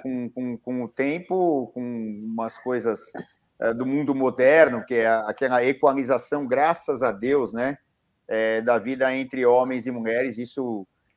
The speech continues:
demorou, mas tá chegando e tá cada vez mais arraigado, e, mas lá atrás isso era bem mais difícil, né? Agora a gente ainda consegue. Eu tô até, juro pra vocês aí,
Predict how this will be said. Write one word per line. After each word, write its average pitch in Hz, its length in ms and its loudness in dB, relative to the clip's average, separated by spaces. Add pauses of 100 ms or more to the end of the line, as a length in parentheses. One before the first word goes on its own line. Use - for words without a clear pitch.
demorou, 143 520 4
mas 131 220 0
tá 147 160 2
chegando 127 720 -2
e 110 140 -2
tá 120 160 -2
cada 117 280 0
vez 120 280 -4
mais 127 520 -6 (380)
arraigado, 123 800 4 (340)
e, 139 380 -4
mas 143 400 -2 (760)
lá 156 260 10
atrás 170 640 6
isso 196 220 0
era 180 140 8
bem 160 240 0
mais 170 240 2
difícil, - 580 -10 (220)
né? 127 440 -2
Agora 135 720 4
a 143 60 2
gente 143 220 -8
ainda 147 140 -4
consegue. 131 460 -4 (260)
Eu 175 140 0
tô 233 180 2
até, 196 560 4
juro 160 360 -2
pra 139 120 2
vocês 123 500 -2
aí, 143 340 -2